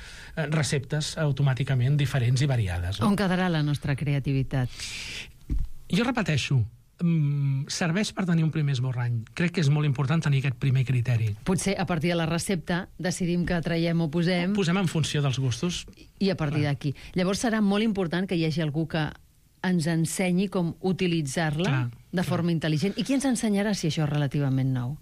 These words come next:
Speaker 1: Doncs, eh, per això és tan important, per això és tan important que els mestres, educadors, puguin, en aquest cas ara, també posar-se al dia al voltant d'aquestes qüestions. Però, molt més enllà d'aquestes qüestions que són, eh, repeteixo, instrumentals, no?, que podem caure en l'error de l'instrument,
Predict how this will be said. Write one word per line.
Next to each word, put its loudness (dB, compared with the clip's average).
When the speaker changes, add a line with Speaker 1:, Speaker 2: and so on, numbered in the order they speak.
Speaker 1:
Doncs, 2
eh, -6
per 0
això 2
és 0
tan 2
important, 0
per -2
això -2
és -2
tan 0
important 2
que 0
els 0
mestres, 4
educadors, 2
puguin, 2
en 0
aquest -4
cas -2
ara, 2
també 2
posar-se 0
al 4
dia 2
al 2
voltant 2
d'aquestes 0
qüestions. 0
Però, 2
molt 6
més 2
enllà 2
d'aquestes -2
qüestions 0
que -2
són, 4
eh, 2
repeteixo, 0
instrumentals, 2
no?, 4
que 0
podem 2
caure 2
en 4
l'error 4
de 4
l'instrument, 4